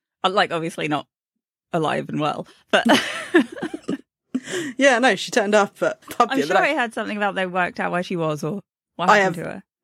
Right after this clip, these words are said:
Speaker 2: m-, totally missed this, but I have not engaged in any pop culture past about two thousand five for the last week, so, uh,
Speaker 1: Oh, well, to catch you up on the very few that I've been aware of.
Speaker 2: Yeah?
Speaker 1: Um, a financial advice columnist got scammed out of fifty thousand dollars.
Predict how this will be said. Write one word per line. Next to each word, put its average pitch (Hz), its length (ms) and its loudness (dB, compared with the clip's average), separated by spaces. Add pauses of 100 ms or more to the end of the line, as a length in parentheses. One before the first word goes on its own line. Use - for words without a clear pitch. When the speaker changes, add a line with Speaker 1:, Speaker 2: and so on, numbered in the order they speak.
Speaker 2:
m-, 196 200 -6
totally 170 520 2
missed 175 400 0
this, - 300 0
but - 200 -2
I 185 120 4
have 165 320 0
not 175 240 2
engaged 170 420 2
in 165 80 2
any 165 160 2
pop 151 200 0
culture 170 280 0
past 160 260 0
about - 200 0
two - 120 0
thousand 156 340 0
five 139 300 2
for 160 100 -8
the 151 80 2
last - 220 2
week, 127 260 -2
so, 101 280 0
uh, 92 180 0 (720)
Speaker 1:
Oh, 190 220 4
well, 185 160 2
to - 160 -6
catch - 260 0
you 208 120 0
up 175 200 2
on 165 280 0
the 185 80 -4
very 190 400 4
few 175 240 -2
that 175 280 0
I've 170 240 0
been 165 220 -4
aware 165 320 2
of. 175 180 0
Speaker 2:
Yeah? 202 240 2 (220)
Speaker 1:
Um, 175 400 4
a 180 300 2
financial 208 540 0
advice 196 320 2
columnist 240 520 -2
got - 140 0
scammed 175 300 2
out 175 100 4
of 175 60 -8
fifty 180 240 -4
thousand 175 360 -2
dollars. 165 480 0